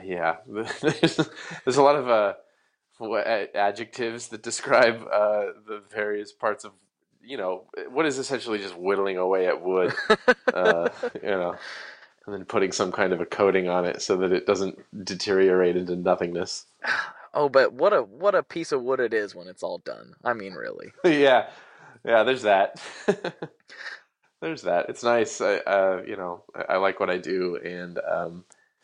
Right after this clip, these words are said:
Speaker 1: you know, definitely the <laughs> people always ask me, like, "What's the best part of the process?" It's like, uh, well, you, like, duh, when you're done and you get to play the thing, that's definitely <laughs> the best part of the
Speaker 2: <laughs>
Speaker 1: process.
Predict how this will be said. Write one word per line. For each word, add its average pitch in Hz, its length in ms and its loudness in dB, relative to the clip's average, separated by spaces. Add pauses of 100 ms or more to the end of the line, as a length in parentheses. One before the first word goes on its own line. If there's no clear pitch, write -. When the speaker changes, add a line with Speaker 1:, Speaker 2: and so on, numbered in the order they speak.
(120)
Speaker 1:
you 87 140 -2
know, 82 320 0
definitely 107 320 4
the 107 140 2
<laughs> - 380 -2
people 151 200 4
always 143 160 4
ask 131 160 4
me, 127 60 0
like, 117 180 0
"What's 110 140 -2
the 104 80 -6
best 104 260 2
part 113 100 0
of 104 60 0
the 98 60 -6
process?" 107 500 2 (320)
It's - 80 -10
like, 139 200 0
uh, 165 240 4
well, 156 280 -2
you, 147 200 -2 (140)
like, 135 380 0
duh, 117 400 6 (160)
when 123 180 -14
you're 117 160 -6
done 101 560 -2 (100)
and 113 140 -18
you 110 80 -14
get 107 80 -2
to 101 60 -2
play 123 260 -2
the 90 140 -8
thing, 87 240 -10
that's 95 260 -8
definitely - 400 -6
<laughs> 143 80 -6
the - 0 -
best - 300 -4
part 143 240 4
of 208 60 4
the - 60 -6
Speaker 2:
<laughs> 190 120 4
Speaker 1:
process. 196 300 6